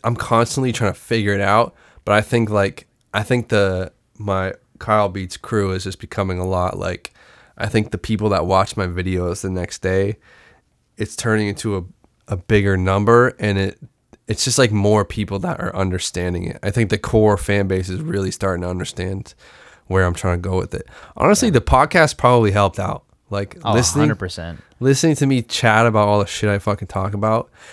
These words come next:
Speaker 1: And I think, too, you know what was one thing I did? I, I stopped giving a fuck. Like, I stopped, like, I was like, "What am I doing?" Like, s-, I'm, like, screaming into the fucking microphone to start the video. I felt like I was going too
Speaker 2: <laughs>
Speaker 1: much.
Speaker 2: Yeah.
Speaker 1: And I was trying not to swear because I've heard things about people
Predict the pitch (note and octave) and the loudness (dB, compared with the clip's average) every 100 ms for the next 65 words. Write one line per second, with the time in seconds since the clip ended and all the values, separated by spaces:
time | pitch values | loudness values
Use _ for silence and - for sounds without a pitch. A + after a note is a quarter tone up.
0 | - - D#3+ E3 F#3+ - - C#3 D#3 C3 | 0 4 4 6 4 4 4 6 4 4
1 | C3 D3+ D3 A#2 A2+ A#2 B2+ B2 B2 C3 | 4 6 6 6 4 4 4 4 6 4
2 | A2+ G2 A#2+ G#2 B2+ - C3 - A2 G#2 | 4 0 -2 0 0 2 0 2 2 2
3 | F2 F#2+ F2+ - G2 G2+ - A#2+ B2+ - | 0 -4 -6 -4 -2 -2 2 2 2 2
4 | G2 - - - - - - _ - B2+ | 0 0 -16 -20 -20 -20 -20 _ -6 -4
5 | A2 C#3+ F#3 - - G2+ F#2+ D3 - - | -2 0 -2 -4 -2 -2 -2 -6 -12 -10
6 | - - - - F#2 F#2 - - - - | -6 -4 -4 -2 -2 -2 -8 -20 -10 -6
7 | - - A2 A2+ A2 G2+ G2 G2+ G2+ F#2+ | -4 0 2 4 4 0 -4 -2 -2 -2
8 | F#2+ F#2+ F#2+ - F2 F#2 - - F2+ F#2+ | -2 -2 -2 -4 -6 -6 -6 -4 -6 -6
9 | F#2 F#2+ - - - - G2+ A2 A2+ G#2+ | -6 -4 -4 -6 -10 -2 2 6 6 8
10 | G#2 F#2+ A#2 G#2 F#2 - A2 G2+ F#2+ F2+ | 4 2 0 -2 -2 -2 -2 0 -2 -4
11 | - - G#3 - - - A#2+ B2 - C3 | -8 -12 -14 -16 -8 2 4 4 4 4
12 | B2+ A2+ G#2+ A2 G#2+ A2 - G2 G2 G2+ | 4 4 6 4 2 -2 0 2 4 4
13 | G2 - G2+ G2 G2+ - G2 G2 G2 F#2+ | 2 -2 -2 0 -2 0 0 0 0 -2
14 | F#2+ F#2 - - - G2+ - - - - | -2 -2 -2 -4 -4 -6 -4 -6 -6 -8